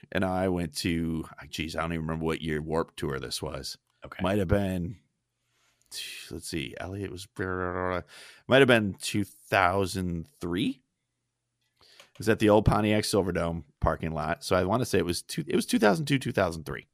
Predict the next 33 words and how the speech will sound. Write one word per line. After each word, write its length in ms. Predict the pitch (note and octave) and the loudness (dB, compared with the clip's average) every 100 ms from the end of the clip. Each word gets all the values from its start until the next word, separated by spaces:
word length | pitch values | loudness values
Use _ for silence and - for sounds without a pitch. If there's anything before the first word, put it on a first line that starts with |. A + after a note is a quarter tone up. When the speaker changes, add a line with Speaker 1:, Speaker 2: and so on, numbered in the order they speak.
| _ | _
Speaker 2:
Okay. 260 | F#2+ - G#2 - _ _ _ _ _ _ - _ _ _ _ - | -6 -6 -6 -14 _ _ _ _ _ _ -20 _ _ _ _ -4
Speaker 1:
Um, 500 | D#2+ D2+ C#2 C#2 B1+ _ _ _ _ _ _ _ _ _ _ _ _ _ _ | -2 -2 -6 -8 -14 _ _ _ _ _ _ _ _ _ _ _ _ _ _
and 360 | G2+ G2+ E2 D2 | -2 -2 -2 -6
he 280 | E2+ A2+ A2+ | -2 0 2
was 260 | A2 F#2+ | 2 2
the 140 | - D#2+ | -2 -2
last 580 | E2 E2+ F2 G2 - | 0 -2 0 -2 -4
performer. 580 | - G2+ G2 F2 C2+ - _ _ | -4 -2 -2 -2 -4 -10 _ _
The 100 | E2 | -8
An-, 180 | D#2+ F2 - | -4 -4 -4
Andrew 220 | F2+ F#2 | -4 -2
W 200 | F2 E2 | -2 -2
K 120 | F2 | -4
and 80 | E2+ | -4
his 120 | D2+ | -6
band 180 | F#2 D#2+ | -8 -8
were 80 | D2 | -8
the 60 | |
last 320 | D2+ D#2 D2+ - | -8 -8 -8 -12
performer. 480 | F2 D#2+ D#2 D2+ - - - _ _ | -10 -8 -8 -8 -12 -20 -20 _ _
And 140 | G#2 G2 | 0 0
I 120 | A2+ | 0
think 300 | - G#2+ - | -2 -4 -2
they 200 | G#2+ G2+ | 2 2
had 260 | G2 G2 F2 | 2 0 -2
members 560 | E2+ E2 E2+ G2 F#2 | -4 -4 -2 -2 -2
from 280 | - F#2 D2 - _ | -4 -4 -6 -10 _
every 480 | F#2 F2 D#2+ G#2 A2+ - _ _ | -2 -2 0 0 0 -4 _ _
band 420 | G2 F2+ E2+ E2 | -2 0 -2 -4
who 140 | F#2 F#2 | -6 -8
played 480 | - F2 D#2+ D#2 | -6 -4 -4 -4
that 260 | C#2+ C#2+ C2+ | -2 -4 -4
day 240 | C#2+ C#2 | -6 -6